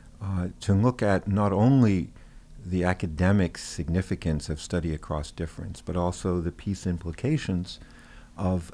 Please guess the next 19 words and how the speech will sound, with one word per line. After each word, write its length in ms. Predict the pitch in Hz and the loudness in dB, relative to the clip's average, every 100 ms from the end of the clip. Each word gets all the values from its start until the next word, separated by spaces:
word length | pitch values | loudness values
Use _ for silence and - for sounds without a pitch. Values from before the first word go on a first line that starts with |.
| - | -4
a 200 | 90 90 | 0 0
form 360 | - 110 123 120 | 0 2 4 4
of 120 | 98 | 2
study 400 | - 101 95 98 | 0 0 2 2
that 260 | 87 90 | 2 0
could 260 | - 101 80 | 0 -4 -2
generate, 800 | 78 127 127 104 85 82 - - - | 2 4 6 6 4 2 -2 -10 -6
we 100 | 101 | 0
didn't 200 | 120 117 | 4 6
know 120 | 101 | 6
what 340 | 95 117 - | 4 2 0
yet, 220 | 78 60 - | -2 -2 -2
but 120 | 90 | -2
we 120 | 95 | 2
knew 160 | 95 120 | 4 4
it 60 | 92 | 4
would 160 | 90 | 2
generate 600 | 80 98 113 87 80 76 - - - - - - | 4 6 6 4 0 -2 -10 -20 -20 -20 -20 -20
something 480 | - 139 143 123 - | -8 -4 -2 -2 -4